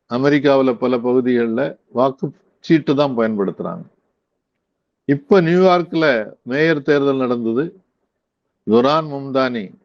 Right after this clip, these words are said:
இந்திய வம்சாவளியை சார்ந்தவர், வெற்றி பெற முடிந்தது. முப்பத்தி நாலு வயசு, ஒரு முஸ்லீம் இளைஞர் அங்க வெற்றி பெற முடிந்தது. வாக்குச்சீட்டு மூலமாகத்தான் தேர்தல் நடந்தது. ஆனா இங்க வாக்கு எந்திரங்கள்ல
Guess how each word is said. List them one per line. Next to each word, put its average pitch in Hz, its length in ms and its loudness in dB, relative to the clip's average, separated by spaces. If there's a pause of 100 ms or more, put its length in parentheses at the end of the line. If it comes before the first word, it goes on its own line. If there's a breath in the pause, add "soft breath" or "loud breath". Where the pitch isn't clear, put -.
(300)
இந்திய 131 340 0
வம்சாவளியை 139 760 -2
சார்ந்தவர், 123 480 0
வெற்றி 110 300 0
பெற 123 180 2
முடிந்தது. 113 640 -2
முப்பத்தி 117 400 -2
நாலு 117 240 2
வயசு, 120 500 -2
ஒரு 110 160 -2
முஸ்லீம் 135 460 -2
இளைஞர் 120 320 2
அங்க 113 200 0
வெற்றி 104 280 -2
பெற 107 160 0
முடிந்தது. 101 540 -4 (680)
வாக்குச்சீட்டு 170 600 0
மூலமாகத்தான் 143 760 -4
தேர்தல் 104 340 -2
நடந்தது. 87 420 -12 (1120)
ஆனா 139 140 2
இங்க 160 580 0 (200)
வாக்கு 175 460 -2
எந்திரங்கள்ல 131 760 -2